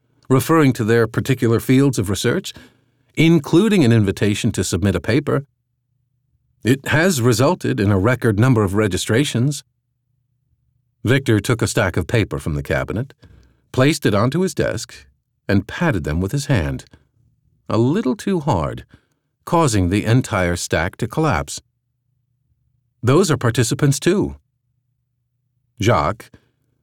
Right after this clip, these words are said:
who was still standing next to the guinea pig cage, looked up. A persistent hint of a smile seemed to be plaguing his mouth.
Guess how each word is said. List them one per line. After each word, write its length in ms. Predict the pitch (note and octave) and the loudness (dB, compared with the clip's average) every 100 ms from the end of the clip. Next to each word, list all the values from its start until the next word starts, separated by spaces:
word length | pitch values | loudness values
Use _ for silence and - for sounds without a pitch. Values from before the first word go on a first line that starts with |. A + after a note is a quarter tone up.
| _ | _
who 100 | C3+ | 2
was 180 | B2+ - | 2 2
still 260 | D3+ E3 | 2 2
standing 560 | D3+ - A2+ E2 E2+ F2+ | 2 0 0 0 0 2
next 280 | A#2 - - | 0 -2 -4
to 80 | |
the 100 | F2+ | -2
guinea 240 | F2 G#2 A2+ | 0 2 2
pig 240 | C3 C3 | 0 -2
cage, 480 | B2+ C3+ D3 C#3+ - _ _ | -2 -4 -4 -8 -14 _ _
looked 240 | D#3 D#3 D3+ | -4 -2 -4
up. 220 | D2+ - _ _ _ _ _ _ _ _ _ _ _ _ _ _ | -6 -8 _ _ _ _ _ _ _ _ _ _ _ _ _ _
A 60 | A2+ | -4
persistent 720 | - A#2 - C4 - G3+ - _ | 0 -2 0 -4 -2 -4 -6 _
hint 600 | - A#3+ A2+ - - - | -2 0 0 -2 -14 -8
of 100 | D2 | -6
a 60 | D3 | -4
smile 480 | - C2+ D2+ F3 | -4 -4 -2 -2
seemed 320 | D3+ - F#3 D#3+ | -2 -2 -2 -2
to 80 | |
be 140 | D#3 D#3 | -2 -4
plaguing 480 | - G#2+ F#2+ A#2+ C#3+ | -4 -2 0 0 -2
his 160 | - | -2
mouth. 360 | F#3 F#2 D2 | -2 -2 -4